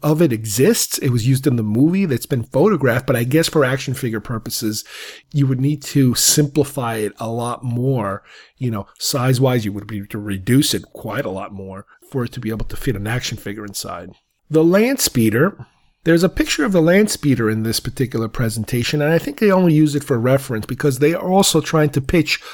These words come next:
a couple of other Land Speeders. So what you do is you have this new Land Speeder, which is kinda like the old one, except the, it's a slightly different color.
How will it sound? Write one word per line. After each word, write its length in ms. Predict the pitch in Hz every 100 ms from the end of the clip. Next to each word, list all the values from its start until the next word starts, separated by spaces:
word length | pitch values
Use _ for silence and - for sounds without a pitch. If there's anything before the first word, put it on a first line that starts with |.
| -
a 60 | 131
couple 300 | - 175 156
of 120 | 135 -
other 260 | 175 175
Land 300 | 123 101 90
Speeders. 500 | 92 - 101 85 85 - - -
So 120 | -
what 180 | 151 147
you 100 | 143
do 220 | 139 196
is 180 | 196 147
you 80 | 151
have 400 | - 160 151 135 - - - -
this 240 | 165 151
new 340 | 151 147 196 254
Land 320 | 147 104 95
Speeder, 520 | - - 95 110 170 - -
which 280 | 165 180 185
is 80 |
kinda 500 | - - - 185 302
like 200 | 339 285
the 140 | 208 240
old 260 | 151 147
one, 120 | 147 143
except 380 | 135 - 175
the, 220 | - 160 151
it's 140 | -
a 120 | 131
slightly 400 | - - 196 220
different 380 | 190 - 165 143
color. 420 | - 143 123 139